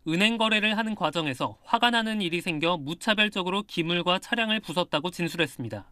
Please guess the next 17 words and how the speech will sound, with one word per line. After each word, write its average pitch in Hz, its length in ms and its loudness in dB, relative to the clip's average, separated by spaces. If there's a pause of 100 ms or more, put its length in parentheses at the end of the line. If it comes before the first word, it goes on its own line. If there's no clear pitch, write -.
(540)
당시 180 360 2
술을 269 260 2
마신 247 260 0
상태였지만 175 720 0 (200)
정신병력은 196 840 0
없던 208 400 0
것으로 190 320 0
조사됐습니다. 135 760 -2 (640)
경찰은 196 580 4
공공시설인 226 800 0
화장실 254 500 2
창문과 190 520 -2 (400)
주차 226 260 0
차량을 214 380 2
파손한 240 480 2
여성에 156 320 0
대해 127 320 -2